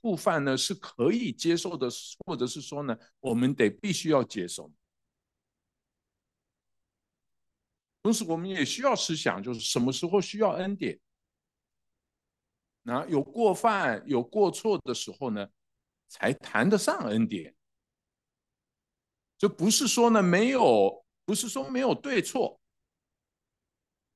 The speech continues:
而是呢，在对错清楚之下，不讲对错。那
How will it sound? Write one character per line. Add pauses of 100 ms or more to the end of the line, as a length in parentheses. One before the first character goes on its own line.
(340)
而
是
呢， (640)
在 (220)
对
错
清
楚 (100)
之
下， (1040)
不
讲
对
错。 (2250)
那